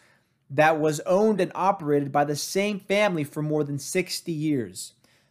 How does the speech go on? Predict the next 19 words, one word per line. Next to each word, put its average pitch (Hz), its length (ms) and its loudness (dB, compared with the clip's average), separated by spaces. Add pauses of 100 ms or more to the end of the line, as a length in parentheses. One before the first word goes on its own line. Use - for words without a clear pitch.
(140)
While 151 380 6
the 147 100 0
company 185 480 0
focused 208 540 2
on 156 200 -4
developing 147 600 0
first-rate 175 920 -2
content 156 560 -6
for 123 180 -12
readers, 143 540 -4 (360)
the 143 120 -4
leadership 175 640 0
focused 160 500 0
on 151 200 -4
developing 147 640 -2
first-rate 160 920 -2 (300)
people 147 600 -4
and 147 420 -6
colleagues. - 840 -6